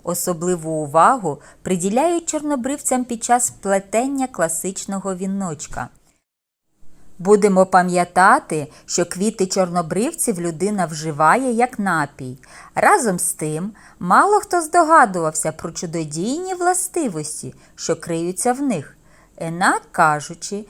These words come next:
людина, вживаючи напій з квітів чорнобривців, може побороти грип,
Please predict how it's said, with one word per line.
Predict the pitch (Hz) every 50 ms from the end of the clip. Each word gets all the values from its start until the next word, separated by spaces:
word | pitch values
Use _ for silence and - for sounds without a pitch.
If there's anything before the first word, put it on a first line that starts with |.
| - - - _ -
людина, | 170 180 190 175 180 254 381 453 381 226 185
вживаючи | 165 156 147 160 170 170 202 247 311 339 311 - - - 208
напій | 185 170 156 147 139 139 135 - - 175 180
з | -
квітів | - - 220 311 381 - 220 196 196
чорнобривців, | - 196 180 165 160 151 143 135 143 143 139 135 127 - - - 226 240 - - - - - _ -
може | 175 220 294 349 403 381
побороти | - - 262 226 214 233 220 208 190 185 - - 175 165
грип, | 139 139 151 160 156 156 160 170 202 226 - -